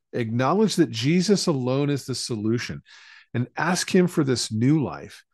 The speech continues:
that he desires to give you. A whole new world will open up, a passage in the wilderness, rivers in the desert of your existence.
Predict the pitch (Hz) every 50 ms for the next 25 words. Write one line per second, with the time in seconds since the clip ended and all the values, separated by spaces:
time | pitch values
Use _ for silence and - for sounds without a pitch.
0 | _ _ _ _ - 117 - - 147 135 117 127 117 107 104 104 120 117 123 127
1 | 135 135 131 123 - - - 113 107 104 110 107 107 101 104 80 64 - - _
2 | _ _ _ _ _ _ _ _ _ _ - _ _ _ _ - - 123 - -
3 | - 196 233 269 285 262 240 247 254 233 180 131 135 160 220 240 170 - - -
4 | _ _ _ _ _ _ _ _ - 123 123 - - - 151 170 165 - - 147
5 | 143 - - _ - _ _ _ _ _ _ _ _ _ _ _ _ - 127 -
6 | - - - 160 180 190 - - 208 190 165 156 180 170 156 147 123 120 127 131
7 | 120 107 90 76 65 - - - - _ _ _ _ - _ _ _ - 92 104
8 | 123 160 202 214 208 226 220 214 180 - 185 170 170 151 117 95 95 101 127 135
9 | 156 147 143 143 110 - - 110 104 98 104 110 110 110 104 95 98 101 110 107
10 | - - - 78 65 - - - - -